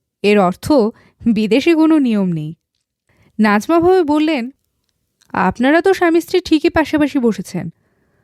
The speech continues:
আমি বললাম, "আমাদের দুজনের মাঝখানে ডাবল হাইফেনের মতো দুই পুত্র।" নাজমা ভাবি মুখ ভোতা করে পরিস্থিতি মেনে নিলেন। আমাদের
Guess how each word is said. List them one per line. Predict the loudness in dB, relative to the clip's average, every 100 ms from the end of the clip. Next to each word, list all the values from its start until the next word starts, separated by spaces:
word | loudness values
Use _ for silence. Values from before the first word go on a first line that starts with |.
| _ _ _
আমি | 0 2
বললাম, | 2 2 0 -2 -6 _ _ _ _ _ _ _ -4 0
"আমাদের | 2 2 0 0
দুজনের | -2 -2 0 2 2
মাঝখানে | -2 -2 -2 0 -2 -4 -12 _ _
ডাবল | -2 0 0 2 2
হাইফেনের | 2 -2 -4 -4 -2 -2
মতো | -2 -2 -2
দুই | -2 -4
পুত্র।" | -4 -10 -10 -12 -12 _ _ _ _ _ _ _ _ _ _ -2
নাজমা | 0 2 0 0 0
ভাবি | 2 2 2
মুখ | 2 0 -2
ভোতা | -8 -4 -2 -2
করে | 0 0 0 -2 -6 -18 _
পরিস্থিতি | 2 2 2 -4 -6 0
মেনে | 2 4 4
নিলেন। | 2 0 -6 -14 -20 _ _ _ _ _ _ _ _ _
আমাদের | 0 2 0